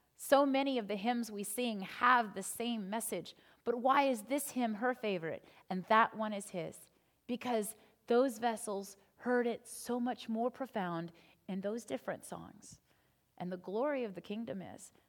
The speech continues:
that with eternity, we have time to sing all of those songs, even the ones that we haven't written yet. And I firmly believe that while we are so blessed here to sing the songs that others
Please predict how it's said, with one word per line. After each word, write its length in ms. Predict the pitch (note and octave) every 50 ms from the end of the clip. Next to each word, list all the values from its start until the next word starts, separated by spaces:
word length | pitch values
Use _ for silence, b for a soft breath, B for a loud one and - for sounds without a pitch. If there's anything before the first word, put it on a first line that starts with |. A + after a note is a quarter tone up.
| b b -
that 140 | G3+ -
with 120 | F#3+ G#3 -
eternity, 600 | G3 F3 - - B3+ C4 B3 G#3+ - - - - b b b b b _
we 180 | G3 A#3+ C4
have 180 | C4 B3 A3 A3
time 320 | - - G#3+ G3+ G3+ G#3
to 100 | G#3 A3
sing 380 | G3+ - - G3 F3+ F3 F3+ F3 b b b b b b _ _ _ _ _
all 340 | - F#3+ F#3+ F3+ E3 D#3+ D3+
of 60 | D#3+ - - -
those 180 | - - F3
songs, 600 | - - - - - - _ _ - - - _ _ _ _ _ _ _ _ _
even 280 | A#3+ A#3 A#3+ G#3+ B3 A#3
the 80 | A3+
ones 360 | G3 F3 - G3 F#3+ G3 G3 -
that 100 | - -
we 100 | - G3 F#3
haven't 320 | F3 F3 E3 D#3+ E3+ - D3
written 300 | E3 E3 - - E3+ D3+
yet. 200 | D3 - - - _ _ _ _ _ _ _ _ _ _ _ _ _ _
And 100 | - G#3
I 40 | A3
firmly 460 | G#3+ G#3+ - C#4+ D4 C#4+ C4 A#3+ A#3
believe 440 | F#3+ F#3 F#3+ F#3 F#3+ G3 F#3+ F#3+ E3
that 180 | - F3 F3 B B B B B B B
while 320 | F#3+ G#3+ A3+ A#3 A#3 A#3
we 160 | A#3 A3+ G#3+ G#3
are 100 | G3 F#3+
so 220 | F#3+ - G#3 F#3+
blessed 400 | F3+ F3 F#3 G3 G3 F#3 - -
here 260 | - A#3+ A3 G#3 F#3+
to 180 | G3 - - F3
sing 280 | E3 - - A3 G#3 G3+
the 100 | F#3+ F#3
songs 380 | - - F#3+ F#3 F#3 F#3+ E3+
that 180 | G3 F#3 - - -
others 520 | G#3+ A3+ A3 B3 A3 F3+ E3 F3 - -